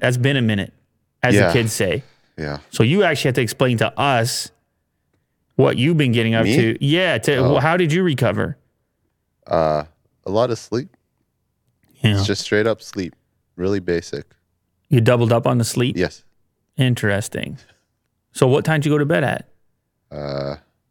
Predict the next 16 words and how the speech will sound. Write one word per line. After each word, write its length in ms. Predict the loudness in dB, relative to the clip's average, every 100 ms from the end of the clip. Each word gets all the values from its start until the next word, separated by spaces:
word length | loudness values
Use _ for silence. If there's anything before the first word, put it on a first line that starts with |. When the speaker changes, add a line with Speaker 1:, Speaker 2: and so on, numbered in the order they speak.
| _ _ _ _ _ _ _ _ _ _
Speaker 1:
Or, 200 | 2 2
or 140 | 2 0
did 160 | 2
you 60 | 0
sleep 280 | 0 0 0
in 100 | 0
in 140 | 2
the 80 | 0
morning? 280 | 0 2 2
Speaker 2:
No, 80 | 2
I 80 |
took 200 | 0 -2
a 60 | -4
nap 300 | -2 -4 -4
after 440 | -6 -6 -6 -4 -4
I 120 | -6